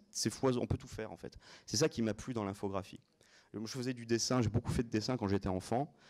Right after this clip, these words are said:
J'adore le dessin. Et au bout d'un moment, quand j'ai eu la rencontre avec la personne qui m'a initié à l'infographie, euh, quand j'ai vu ça, le, le déclic, il a été immédiat. Je me suis dit, on peut tout, on peut tout faire, en fait, et aller, et puis, enfin,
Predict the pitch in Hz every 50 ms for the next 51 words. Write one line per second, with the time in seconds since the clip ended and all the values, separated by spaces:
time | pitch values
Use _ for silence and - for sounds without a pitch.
0 | - - - - - 101 92 104 127 131 135 117 104 104 98 - 110 123 - -
1 | - - - - - - - - - - - 101 110 110 117 135 123 120 113 113
2 | 113 135 151 - 120 113 101 98 110 104 101 101 101 101 95 92 92 - - -
3 | 110 107 95 113 123 120 - 135 123 - 101 90 95 - 101 92 - - 107 -
4 | - 123 117 113 - - 101 95 95 98 104 104 104 - - - 113 110 104 87
5 | 87 95 104 - - 104 98 98 90 - - 117 131 175 170 - - - - -
6 | - - - - _ - - 87 85 87 85 80 82 - 117 110 104 101 113 104
7 | 104 123 143 151 - - 131 131 151 170 165 - - 104 101 98 101 - - 113
8 | 110 107 110 113 113 107 117 120 - - 170 - - 101 101 101 98 - 98 101
9 | 107 110 110 110 113 113 113 - 107 95 - - 104 117 135 120 - 131 135 131
10 | - 147 - - 98 92 - 110 - - - 175 165 - - 131 135 131 110 101
11 | - - 123 147 - - - - 95 104 107 - - _ - - 101 113 120 135
12 | 160 - - - - - - - - - - 123 120 - - - 120 110 - 123
13 | -